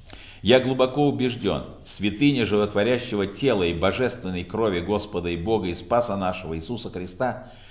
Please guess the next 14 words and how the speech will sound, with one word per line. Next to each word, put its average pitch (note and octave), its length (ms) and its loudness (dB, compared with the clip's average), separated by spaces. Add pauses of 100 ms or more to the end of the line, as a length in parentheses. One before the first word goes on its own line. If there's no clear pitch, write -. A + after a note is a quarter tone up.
(140)
никогда B2 640 4
ни C#3 140 -2
при B2 220 -4
каких A#2 420 -4
условиях B2 640 0
не A#2 160 0
может A#2+ 420 2
стать A#2+ 380 2
для A#2 180 -2
человека A#2 720 0
источником G#2+ 680 -2
зла G#2 260 2
и A#2 60 2
страданий. G#2+ 640 0